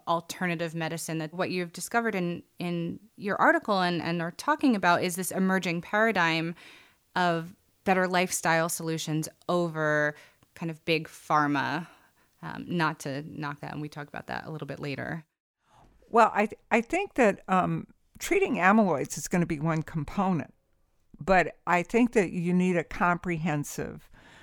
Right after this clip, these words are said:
Speaker 2: treatment plan. And I think that this is really, uh, sort of the leading edge of twenty-first century medicine.
Speaker 1: Kinda makes me think of when, um, you see the commercials for cereal and they say part of a well-balanced breakfast, and
Speaker 2: Right.
Speaker 1: there's cereal, but they also have,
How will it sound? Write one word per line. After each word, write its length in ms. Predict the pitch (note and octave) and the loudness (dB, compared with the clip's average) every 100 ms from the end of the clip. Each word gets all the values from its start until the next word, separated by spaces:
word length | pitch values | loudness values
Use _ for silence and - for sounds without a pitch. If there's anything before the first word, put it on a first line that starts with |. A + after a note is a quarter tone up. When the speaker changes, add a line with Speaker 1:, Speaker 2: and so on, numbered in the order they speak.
| - _ - | -20 _ -8
Speaker 2:
treatment 600 | D4+ F4 G3 D3 A3 - | -4 -2 -2 -2 -4 -8
plan. 580 | - D4+ D#4+ A3 C3+ D#3+ | -2 0 2 2 0 -4
And 340 | - F#3 F3+ | -2 0 2
I 120 | E3+ | 0
think 300 | F3+ C4+ D#4 | 0 -2 0
that 180 | C#4 - | 0 0
this 240 | G3+ G3 G#3+ | 0 0 -2
is 200 | F#3+ F3 | -6 -4
really, 760 | F#3+ C4 D4+ D#3+ C#3+ D3+ D#3 | -2 -2 0 0 -2 -4 -8
uh, 260 | - E3 C#3+ | -4 -4 -2
sort 260 | - A3 F#3 | -2 0 0
of 120 | E3+ | -2
the 80 | E3+ | -6
leading 500 | F#3+ A3 G#3+ F3+ C3 | -2 0 2 2 0
edge 400 | E3+ G3 F#3+ F3 | 2 2 2 -2
of 100 | D3+ | -6
twenty-first 580 | - D#3+ D#3+ F3 D#3 - | -4 -4 -4 -4 -4 -2
century 460 | D#3 D3+ - D#3 | -2 -4 -6 -6
medicine. 560 | D#3 G#3 C4+ - - E3+ | 0 2 2 -2 -4 -2
Speaker 1:
Kinda 180 | A3 G3+ | 2 4
makes 200 | F#3+ - | 4 0
me 80 | F#3 | -2
think 160 | F3+ | -2
of 140 | F3 F3+ | -2 0
when, 160 | E3+ | 0
um, 260 | E3 D#3+ F3 D#3 - - _ - - - | 0 0 -2 -6 -18 -20 _ -20 -16 -4
you 80 | F#3+ | 0
see 120 | G3+ | 0
the 80 | F3 | 0
commercials 680 | - E3+ F3 F#3+ F#3 F3+ - - - | 2 2 4 4 4 2 -2 -10 -14
for 160 | - E3+ | -2 2
cereal 460 | - E3+ F3 F3+ | 6 6 6 6
and 100 | F3 | 4
they 80 | D#3 | 2
say 140 | D#3 F3 | 0 -2
part 240 | - C4+ | 0 0
of 80 | A#3+ | 2
a 60 | |
well-balanced 540 | G#3 G3+ G3 G3 F#3+ - | 4 2 4 2 2 4
breakfast, 560 | G#3 G#3 D#3+ D#3 D3+ | 2 4 2 2 4
and 180 | E3 D#3 | 2 4
Speaker 2:
Right. 220 | E3 C#3+ | 2 0
Speaker 1:
there's 180 | - G3+ | 2 2
cereal, 380 | - E4 C4+ G#3 | 4 6 6 6
but 160 | F#3 F3+ | 2 2
they 120 | E3 | 2
also 280 | D#3+ D#3+ E3 | 2 2 2
have, 360 | E3 D3+ D3+ | 4 2 0